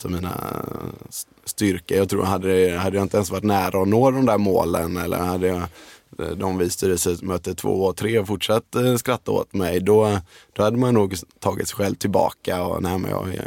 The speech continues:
jag kan nog inte lösa de här grejerna." Men jag hade lite tur där då, eh, och att det gick väldigt, eh, väldigt bra väldigt tidigt. Och,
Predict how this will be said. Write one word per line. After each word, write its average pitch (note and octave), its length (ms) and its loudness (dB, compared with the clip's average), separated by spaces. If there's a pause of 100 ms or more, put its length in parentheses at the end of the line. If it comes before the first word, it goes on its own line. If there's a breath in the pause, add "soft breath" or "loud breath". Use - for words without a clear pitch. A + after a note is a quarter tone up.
(200)
jag - 100 -16
kan G2+ 140 -4
nog F#2+ 100 -4
inte F#2+ 120 -6
lösa F#2 300 0
de G#2+ 120 0
här G2 80 0
grejerna." F#2 440 -2 (640 loud breath)
Men F#2 240 -4
jag F#2 120 -4
hade G2 240 0
lite F#2+ 160 -6 (120)
tur G2 280 2
där F#2+ 180 0
då, E2 520 0
eh, - 240 -4
och - 300 -8
att F2 120 -10
det G2+ 60 -4
gick G#2+ 220 -2
väldigt, G2+ 480 0
eh, G1+ 220 0
väldigt F#2+ 260 -4
bra G1+ 200 0
väldigt - 280 -4
tidigt. - 460 -6
Och, F2+ 440 -2